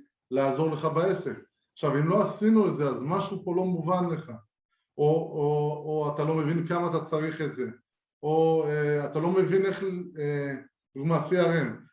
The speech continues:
אתה לא מבין, אתה אולי מפחד מאיך לתפעל את הדבר הזה. כי אם אתה יודע שלבעל עסק, אה,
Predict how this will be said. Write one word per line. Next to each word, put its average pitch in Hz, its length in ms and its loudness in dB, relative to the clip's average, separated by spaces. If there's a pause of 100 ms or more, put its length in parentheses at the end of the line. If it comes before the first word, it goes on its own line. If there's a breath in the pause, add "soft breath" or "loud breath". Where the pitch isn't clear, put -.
(100)
אתה 131 100 -4
לא 156 120 2
מבין, 175 260 2
אתה 160 80 -2
אולי 147 260 0
מפחד 165 540 -2
מאיך 156 300 -2
לתפעל 160 440 -6
את 165 60 -8
הדבר 170 440 2
הזה. 110 180 -8 (500)
כי 190 80 -2
אם 202 80 2
אתה 196 160 0
יודע 175 340 4
שלבעל 139 680 -2
עסק, 160 340 -2 (580)
אה, 123 400 -4